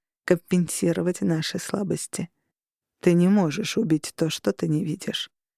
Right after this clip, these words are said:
Вот если бы мы были телепатами и телекинетиками, тогда бы мы чувствовали приближение убийц.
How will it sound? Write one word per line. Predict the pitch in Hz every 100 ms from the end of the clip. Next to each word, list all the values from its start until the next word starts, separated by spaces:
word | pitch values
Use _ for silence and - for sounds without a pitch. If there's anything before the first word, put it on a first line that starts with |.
| _ _ _ _
Вот | 190 165 165
если | 160 151 - 165
бы | 175 165
мы | 160
были | 156 156 151
телепатами | 147 160 151 156 - 151 - 160 156 - -
и | 151
телекинетиками, | - 208 160 180 160 180 254 - - - 165 - 160 _ _ _ _ _ _ -
тогда | 165 160 156 151
бы | 160
мы | 190 220
чувствовали | - 165 - 151 156 170
приближение | - 175 156 151 151 151 160 -
убийц. | 180 185 180 214 _ -